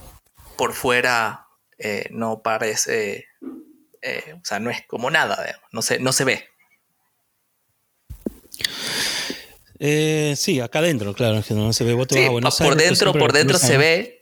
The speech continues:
Speaker 1: si estás, si formás parte, si estás ahí buscándolo, lo encontrás, pero por fuera, lamentablemente, no se ve.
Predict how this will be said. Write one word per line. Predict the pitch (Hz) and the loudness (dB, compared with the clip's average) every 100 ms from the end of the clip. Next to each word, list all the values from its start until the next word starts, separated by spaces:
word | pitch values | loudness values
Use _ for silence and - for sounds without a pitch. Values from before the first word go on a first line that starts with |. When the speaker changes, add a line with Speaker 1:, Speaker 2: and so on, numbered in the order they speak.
| - | -4
Speaker 1:
si | - 127 | 0 2
estás, | - 127 | 2 2
si | - - 131 | 0 0 -2
formás | 127 120 123 | 0 0 0
parte, | - 147 - 143 220 220 | 0 0 2 -2 -2 -4
si | 107 | -4
estás | 101 - 117 117 180 - - - | -4 -2 0 2 0 -2 -4 -4
ahí | 117 113 110 - | -2 -2 -6 -12
buscándolo, | - 131 - 123 123 127 127 | -10 -8 -2 -2 0 0 0
lo | 120 | -2
encontrás, | 107 104 110 147 196 - - - - _ _ | -4 -4 0 0 -2 -8 -14 -18 -20 _ _
pero | 123 117 110 | 0 2 0
por | 101 | -4
fuera, | - - 135 135 | -2 2 4 4
lamentablemente, | 123 113 110 120 120 117 117 113 107 | 2 0 -2 0 0 0 0 -2 -2
no | 101 | -2
se | 104 | -4
ve. | 95 | -6